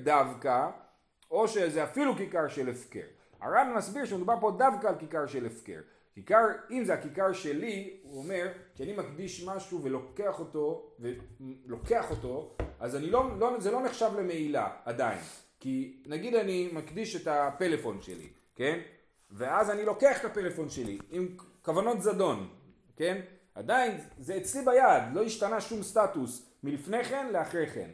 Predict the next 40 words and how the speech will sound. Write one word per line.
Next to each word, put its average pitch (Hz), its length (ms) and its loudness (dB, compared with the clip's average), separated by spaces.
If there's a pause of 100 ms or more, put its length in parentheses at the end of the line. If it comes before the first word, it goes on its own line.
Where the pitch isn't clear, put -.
(340)
ולכן, 254 480 -4 (280)
במצב 151 400 -2
כזה 240 200 2
זה 190 140 2
לא 240 120 2
נחשב 226 260 0
מעילה 240 400 6
עד 220 100 4
שאני 226 180 4
לא 220 140 8
יאכל 240 380 8
את 196 100 2
הכיכר, 123 480 -2 (160)
ממש, 123 640 -4
כן? 151 200 -2 (380)
לעומת 143 440 0
זאת, 147 220 0
כשיש 139 260 -6
לי 190 80 -8
כיכר 180 280 -4
של 180 180 -4
הפקר, 240 580 2 (560)
והיא 131 400 -2
לא 240 220 2
ממש 240 240 0
שלי, 139 360 0 (200)
ואני 120 140 -4
מקדיש 170 380 -4
אותה, 208 240 2
ואז 185 140 2
אני 208 120 2
נוטל 208 440 2
אותה 208 240 4
לאוכלה, 185 420 2
כבר 165 260 2
הנטילה 233 720 4
משנה 208 400 0
את 190 100 -2
הסטטוס 165 460 -4
שלה, 262 340 -2